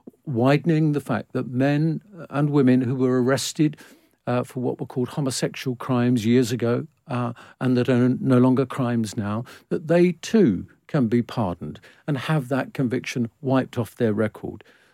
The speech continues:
That what I'm doing with people who were kicked out of the armed services, some who had everything ripped away from them, even the potential to work afterwards because their papers were stamped dishonourable discharge. Righting the wrongs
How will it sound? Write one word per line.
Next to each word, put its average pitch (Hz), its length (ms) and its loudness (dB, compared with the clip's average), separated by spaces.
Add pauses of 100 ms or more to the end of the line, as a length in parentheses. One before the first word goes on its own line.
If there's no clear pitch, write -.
(300)
That 160 100 2
what 156 160 0
I'm 156 140 2
doing 180 260 4
with 175 140 2
people 156 220 0
who 156 80 2
were 156 100 2
kicked - 280 -6
out 139 120 0
of 135 60 -2
the 135 100 2
armed 139 180 0
services, 147 500 -2
some 156 260 -2
who 151 140 0
had 143 260 -2 (500)
everything 147 520 2
ripped - 240 -8
away 113 220 -2
from 123 220 -6
them, 147 220 -6
even 175 280 2
the 180 80 2
potential 165 580 -6
to - 160 -8
work 147 540 2
afterwards 127 500 -4
because 120 280 -8
their 127 120 -4
papers 127 580 -4 (320)
were 123 80 -2
stamped 135 540 0 (380)
dishonourable 127 600 0
discharge. 71 720 -6 (640)
Righting 165 600 4
the 151 100 2
wrongs 131 960 0